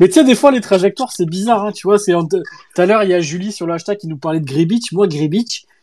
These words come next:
euh, mes contacts de Clermont, et vous savez qu'à Clermont, je suis bien placé, euh, me disaient que c'était un crack, hein. Mais un crack absolu. Mais ils me disaient, « Ce mec-là, euh,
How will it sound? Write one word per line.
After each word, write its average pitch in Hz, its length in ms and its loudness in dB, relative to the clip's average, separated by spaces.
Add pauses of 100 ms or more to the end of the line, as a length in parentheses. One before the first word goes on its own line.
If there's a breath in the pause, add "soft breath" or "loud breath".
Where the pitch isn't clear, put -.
(260)
euh, 147 300 0
mes 160 160 2
contacts 165 420 0
de 165 80 4
Clermont, 180 420 2
et 165 100 2
vous 139 80 -4
savez 156 300 -2
qu'à 147 240 -2
Clermont, 160 340 -2
je - 80 -6
suis 160 80 -6
bien 147 180 -2
placé, 202 460 2 (420 soft breath)
euh, 143 180 2
me 151 120 4
disaient 147 200 4
que 220 60 2
c'était 165 120 -2
un 165 100 0
crack, 214 280 2
hein. 190 80 0 (200)
Mais 139 120 -4
un 131 120 -2
crack 214 260 0
absolu. 208 540 2
Mais 135 80 -2
ils 131 60 -4
me 135 40 -4
disaient, « 143 220 0
Ce - 120 -6
mec-là, 180 580 4
euh, - 40 -6